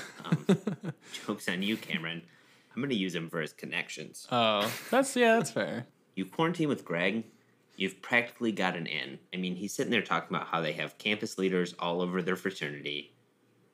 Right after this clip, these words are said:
Speaker 2: So you know for a fact, like, as, as soon as quarantine's over, he's gonna be like, "Oh, hey, someone I know has this really good job opportunity.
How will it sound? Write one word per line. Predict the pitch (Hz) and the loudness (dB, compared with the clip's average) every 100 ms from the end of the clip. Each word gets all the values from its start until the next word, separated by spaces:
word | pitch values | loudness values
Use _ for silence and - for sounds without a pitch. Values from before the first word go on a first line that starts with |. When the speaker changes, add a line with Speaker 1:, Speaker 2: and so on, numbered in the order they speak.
| _ | _
Speaker 2:
So | - 95 | -8 -2
you | 101 | 2
know | 113 113 | 4 2
for | - | 2
a | 90 | 0
fact, | - 80 - | 2 0 0
like, | 82 | -2
as, | 76 - - _ | -2 -4 -12 _
as | 95 | -2
soon | - - 113 117 | -2 2 4 6
as | 113 - - _ _ _ _ _ _ | 4 0 -8 _ _ _ _ _ _
quarantine's | - 110 104 - 104 95 | 0 4 4 4 2 2
over, | - 85 85 90 101 104 | 0 -2 2 2 2 -2
he's | - 98 | -10 -8
gonna | - 92 | -2 0
be | 85 | 2
like, | 85 82 - - | 2 2 0 4
"Oh, | 123 | 6
hey, | 117 123 117 156 - _ _ _ _ _ _ _ | 6 4 4 4 -4 _ _ _ _ _ _ _
someone | - - 110 110 | -10 0 4 6
I | 104 | 4
know | 101 101 95 | 4 4 4
has | 95 90 | 4 2
this | 92 85 | 0 -4
really | 82 82 95 92 | -4 2 4 4
good | 87 92 82 | 4 2 2
job | 87 82 82 | 4 4 4
opportunity. | 67 - - 65 57 - - - | 0 -2 -6 -6 -6 -8 -10 -14